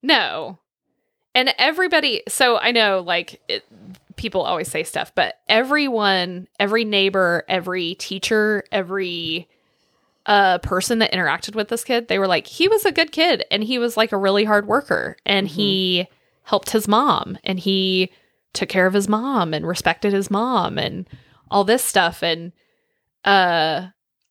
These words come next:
Speaker 1: even teachers from Stillwater High School were like, "We can't wait for this to be over and for him to come back to class," and stuff like that.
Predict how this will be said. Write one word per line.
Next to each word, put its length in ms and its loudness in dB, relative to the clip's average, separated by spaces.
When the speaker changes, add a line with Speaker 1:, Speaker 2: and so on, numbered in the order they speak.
Speaker 1:
even 460 0
teachers 500 0
from 460 -4
Stillwater 480 2
High 180 -2
School 580 -2
were 120 0
like, 240 0
"We 480 0
can't 240 0
wait 200 2
for 140 0
this 180 0
to 120 -2
be 160 2
over 320 2
and 160 0
for 140 0
him 180 -2
to 100 -8
come 180 -6
back 200 -4
to 100 -6
class," 680 -4
and 420 -6
stuff 280 0
like 160 0
that. 300 -4